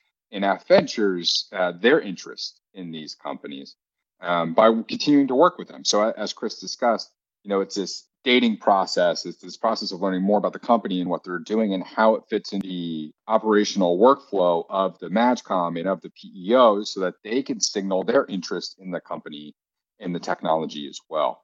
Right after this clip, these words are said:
So we're really bringing together kind of multiple partners through this process that increases the interest in, uh, specific companies that can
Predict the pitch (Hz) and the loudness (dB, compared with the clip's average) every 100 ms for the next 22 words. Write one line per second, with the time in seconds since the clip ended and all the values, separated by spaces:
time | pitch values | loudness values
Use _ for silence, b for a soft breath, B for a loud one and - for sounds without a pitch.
0 | _ _ _ - 117 110 120 180 185 131 | _ _ _ -4 2 4 6 6 4 2
1 | 113 107 - 104 95 90 - 92 87 98 | 0 -2 -2 -4 -2 -4 -4 -4 0 2
2 | 120 123 123 107 - 101 107 92 - - | 2 2 -6 -8 -4 -4 -4 -8 -10 -12
3 | 98 87 85 - 82 82 90 123 131 - | -10 -10 -10 -10 -4 -2 -2 -2 -4 -4
4 | - _ _ _ _ - 113 113 - 135 | -18 _ _ _ _ -8 -4 -2 0 0
5 | 131 - 104 92 - 98 98 - 143 160 | 0 0 -4 -6 -12 -14 -12 -4 -4 -2
6 | 113 92 - - - 95 90 87 82 78 | -2 -2 -4 -10 -10 -6 -4 -6 -8 -12
7 | 76 _ - 80 - 107 - 107 95 - | -14 _ -16 -12 -8 -6 -2 -2 -4 0
8 | 165 127 104 87 95 - | 0 2 -2 0 -2 -2